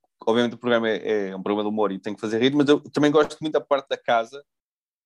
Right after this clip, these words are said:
eh, até num sentido educativo de, parecia que estávamos lá nós a fazer as perguntas, sabes? Quando o Bruno pergunta, até perguntas que são mais desconfortáveis para eles, mas, eh, que-, a questão sexual, de como, como é que funciona? Como é que, o que, o que é que vocês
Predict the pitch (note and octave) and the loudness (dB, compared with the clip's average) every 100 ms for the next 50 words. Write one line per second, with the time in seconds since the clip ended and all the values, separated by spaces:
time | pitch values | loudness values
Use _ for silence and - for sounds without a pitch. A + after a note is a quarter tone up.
0 | _ - A#2+ A#2 G2+ - F3 E3+ F3+ F#3+ | _ -8 -2 -2 -4 -6 -10 -8 -6 -4
1 | F3+ G3 G3 F3+ - D3+ D3 - F3+ - | 0 2 2 0 -2 0 0 0 -2 0
2 | F#3 E3+ D#3 D#3+ D#3+ D#3+ D#3 _ _ _ | -2 -2 0 4 6 4 0 _ _ _
3 | _ _ _ _ - F#3+ - F3+ - F#3 | _ _ _ _ -2 0 2 -2 4 4
4 | F3 D#3+ D#3+ E3 D#3+ D3+ D3+ D#3 D3 E3 | 4 6 4 4 -2 -6 -4 -4 -4 -6
5 | F3 C3+ - C3 B2 B2+ A#2 A2+ C3+ C#3 | -6 -6 0 0 2 -2 -2 -2 2 2
6 | B2+ D3 C#3 C#3 C3+ C3+ C3+ C3 C3+ D3 | 2 0 0 0 0 2 2 4 2 2
7 | D3+ C#3+ - C#3 C3 - - C3 C#3 B2 | 0 -2 -2 0 0 -2 -10 -2 -2 -2
8 | - B2+ C#3 B2+ G#2 - _ _ _ - | -4 -4 -4 -6 -20 -20 _ _ _ 0
9 | G#2+ G#2 G#2 G2+ - - G#2 G#2 - A2+ | 2 4 2 -2 -6 -2 0 0 0 -2
10 | B2 - C3 B2+ F#2+ G2+ - C3+ - D3 | -4 0 2 2 -4 -18 -14 -14 -4 -4
11 | D3 B2+ G2+ G2+ B2 B2 C#3 B2+ C3 B2 | -2 0 0 2 0 2 0 0 2 2
12 | A#2+ A2+ A#2+ G#2+ - A2 B2 B2 A#2 G#2+ | 2 -2 -2 -2 -4 -2 0 2 2 -2